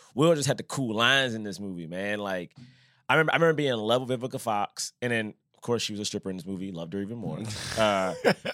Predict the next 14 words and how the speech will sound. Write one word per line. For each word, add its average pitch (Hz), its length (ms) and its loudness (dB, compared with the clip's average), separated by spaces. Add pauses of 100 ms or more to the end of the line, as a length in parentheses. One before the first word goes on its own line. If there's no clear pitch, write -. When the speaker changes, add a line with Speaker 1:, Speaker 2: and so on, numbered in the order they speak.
Speaker 1:
remember 113 220 0
loving 113 200 2
Vivica 117 140 0
Speaker 2:
Of - 40 -2
course. 107 320 0
Speaker 1:
Fox. - 60 -12 (240)
I 151 40 4
remember, 202 200 4
I - 40 4
remember 208 220 2
loving, 147 600 4 (480)
remember 185 200 2
loving 147 280 4
how, 120 460 2